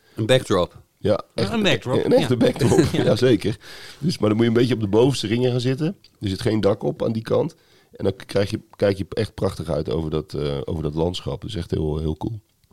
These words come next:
Speaker 3: En als we dan toch even ook de, de, de Floortje Dessing kaart spelen. Het Alhambra, ben je daar ook geweest?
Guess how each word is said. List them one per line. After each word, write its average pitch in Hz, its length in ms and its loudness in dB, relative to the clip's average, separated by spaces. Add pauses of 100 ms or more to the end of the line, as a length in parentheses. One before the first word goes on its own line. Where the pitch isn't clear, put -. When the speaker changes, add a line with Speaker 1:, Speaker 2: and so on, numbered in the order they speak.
(100)
Speaker 3:
En 107 120 -8
als 110 100 -6
we 110 60 -8
dan 110 160 -4
toch 113 200 -12
even 104 220 -8
ook 101 100 -14
de, 110 220 -6
de, 104 160 -10
de 107 100 -12
Floortje 117 300 -8
Dessing 110 280 -6
kaart 104 240 -6
spelen. 110 360 -6
Het 147 140 -8
Alhambra, 135 440 0
ben 135 120 -2
je 131 40 -4
daar 139 100 -2
ook 143 80 -10
geweest? 160 320 -6